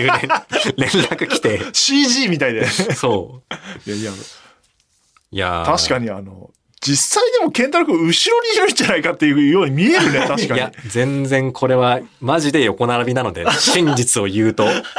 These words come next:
Speaker 2: だから確かに、
Speaker 1: うん。
Speaker 2: まあ、俺も顔でかいし、全部でかいんだけど。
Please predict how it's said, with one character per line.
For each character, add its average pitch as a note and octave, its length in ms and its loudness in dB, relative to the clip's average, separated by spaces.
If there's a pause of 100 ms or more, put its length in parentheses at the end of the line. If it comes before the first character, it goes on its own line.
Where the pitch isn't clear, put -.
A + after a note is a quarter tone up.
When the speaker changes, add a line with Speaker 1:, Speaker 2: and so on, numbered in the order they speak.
(480)
Speaker 2:
だ B3+ 60 -12
か D3+ 80 -2
ら C#3+ 100 -2
確 B3+ 280 0
か F#3 120 0
に、 D3+ 300 -2
Speaker 1:
う F#2+ 100 -16
ん。 F2+ 140 -10
Speaker 2:
ま D#3 100 2
あ、 - 20 4
俺 G#3 200 2
も D#4+ 120 0
顔 B3 300 0
で B3 80 2
か C4 160 0
い C4+ 60 -2
し、 B2+ 200 -4
全 G#3 220 0
部 D#3 60 -2
で A2+ 120 -2
か G#3+ 160 0
い G3+ 60 2
ん C3+ 60 -2
だ G#2 100 -2
け G2 100 -8
ど。 A#2 360 -2